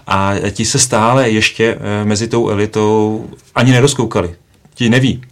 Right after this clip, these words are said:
o čem je ten světový, eh, biatlon. A tam, kdyby byl takovýhle lídr,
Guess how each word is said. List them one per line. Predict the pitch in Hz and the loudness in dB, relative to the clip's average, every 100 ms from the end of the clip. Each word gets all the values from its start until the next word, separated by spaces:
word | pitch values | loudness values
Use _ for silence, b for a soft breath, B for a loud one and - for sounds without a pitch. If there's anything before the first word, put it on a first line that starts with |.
| - | -12
o | 110 | -8
čem | - 117 104 | -4 -2 2
je | 107 | 0
ten | 107 101 92 | 0 -6 -4
světový, | - 101 98 101 98 131 | -2 -2 -2 -2 -2 -4
eh, | 104 92 | -8 -6
biatlon. | 95 98 101 95 90 B B - | -4 -4 -4 -6 -8 B B -10
A | 92 | -4
tam, | 120 127 | 0 0
kdyby | 117 117 101 | 0 0 0
byl | 117 101 - _ _ _ - | 0 0 -4 _ _ _ -8
takovýhle | 120 - 131 127 120 | -8 -4 -2 0 0
lídr, | 104 127 98 | -2 0 -2